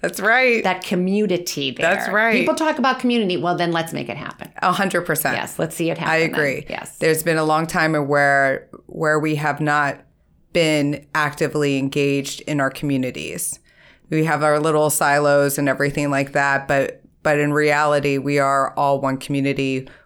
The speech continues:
Speaker 1: We all need to come out and support each other in order if you're, if you're,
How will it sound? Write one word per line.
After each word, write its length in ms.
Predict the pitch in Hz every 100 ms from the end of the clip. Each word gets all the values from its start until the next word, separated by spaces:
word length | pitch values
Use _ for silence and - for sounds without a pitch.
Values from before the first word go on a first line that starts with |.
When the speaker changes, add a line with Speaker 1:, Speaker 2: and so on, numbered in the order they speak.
| _
Speaker 1:
We 160 | 151 147
all 160 | 143
need 160 | 139 139
to 60 | 135
come 180 | 143
out 140 | 135 117
and 100 | 131
support 340 | 139 - 143
each 220 | 139 139
other 400 | 135 131 131 127 - - - - _ _ 160
in 140 | 165
order 540 | 160 170 165 151 - - _ _ _ _ _ _ _
if 200 | 156 160
you're, 300 | 160 156 -
if 180 | 160 156
you're, 320 | 165 160 156